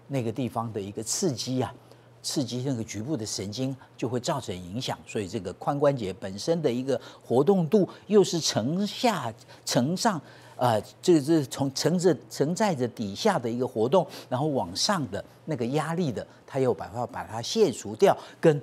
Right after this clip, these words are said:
呃，往上的一个稳定度要达成的一个状况，所以这非常重要。它有问题，那当然不良于行，不良于行的一个结果，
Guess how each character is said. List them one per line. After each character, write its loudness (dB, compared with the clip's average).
呃， 2
往 -4
上 0
的 -2
一 -2
个 -2
稳 -4
定 4
度 0
要 -4
达 -8
成 -4
的 -6
一 -6
个 -4
状 -4
况， 0
所 2
以 4
这 4
非 6
常 4
重 0
要。 2
它 2
有 6
问 6
题， -8
那 -6
当 -2
然 -6
不 -2
良 -2
于 -8
行， -10
不 2
良 4
于 -4
行 -6
的 -2
一 -2
个 -4
结 -2
果， -2